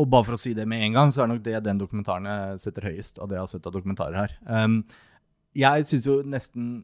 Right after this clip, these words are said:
Eller først så lurte jeg på om han skulle lage en biopic, fordi jeg så at Todd Haynes da hadde laget en film som heter Velvet Underground,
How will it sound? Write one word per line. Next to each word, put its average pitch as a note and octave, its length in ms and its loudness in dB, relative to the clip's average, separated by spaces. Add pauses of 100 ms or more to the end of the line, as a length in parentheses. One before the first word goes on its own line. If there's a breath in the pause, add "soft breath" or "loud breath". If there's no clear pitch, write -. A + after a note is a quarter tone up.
(180)
Eller C3+ 160 6
først G3 160 6
så A#3 60 2
lurte D#3+ 180 6
jeg G#2 80 -2
på B2 60 -2
om B2 100 -2
han C3 320 -6
skulle B2 240 -2
lage G2+ 300 0
en G#2 240 -2
biopic, G#2 560 0 (100)
fordi B2 220 2
jeg A#2 180 2
så A2+ 220 -2
at - 80 -18
Todd G#2 180 -6
Haynes G#2 300 -6
da G2+ 160 2 (680)
hadde G#2+ 160 2
laget G#2 240 2
en G#2 80 -8
film G#2 200 -8
som G2+ 160 -10
heter F#2 240 -10
Velvet F#2+ 280 -6
Underground, F#3 380 0